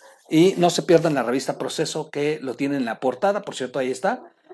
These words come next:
Está muy buena todo el, el reportaje y la investigación. Les va a gustar. Ese es un madrazote para la cuatro T. Y yo, miren, lo disfruto. Lo disfruto porque, porque sí, sí, tarde o temprano, ese pueblo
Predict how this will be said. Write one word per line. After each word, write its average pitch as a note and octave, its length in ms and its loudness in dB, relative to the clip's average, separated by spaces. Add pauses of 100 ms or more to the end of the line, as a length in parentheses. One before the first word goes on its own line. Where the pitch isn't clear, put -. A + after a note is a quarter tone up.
(340)
Está B2 440 -4
muy F3+ 420 10
buena B2 380 2
todo A#2 200 0
el, G2 340 -8
el G2+ 120 -10
reportaje - 480 -6
y G#2+ 40 -6
la G#2 80 -8
investigación. A2+ 640 -6 (420)
Les A#2+ 280 -8
va G#2+ 60 2
a G#2+ 40 -4
gustar. - 280 -8
Ese - 240 -8
es - 100 -4
un A#2+ 120 -6
madrazote F#2+ 640 -6
para E2 180 -8
la C#2 120 -12
cuatro - 300 -10
T. - 340 -20
Y A2+ 160 -10
yo, A2 140 -8
miren, F#2+ 400 -10 (1120)
lo A2+ 160 -4
disfruto. A#2+ 520 -2 (340)
Lo B2+ 140 -6
disfruto C3+ 440 -6
porque, A#2+ 440 -8 (1200)
porque C4 320 6
sí, E4 560 8
sí, D4 400 2
tarde C#4 320 8
o A3+ 80 4
temprano, F3+ 640 2
ese G3+ 240 2
pueblo E3+ 640 2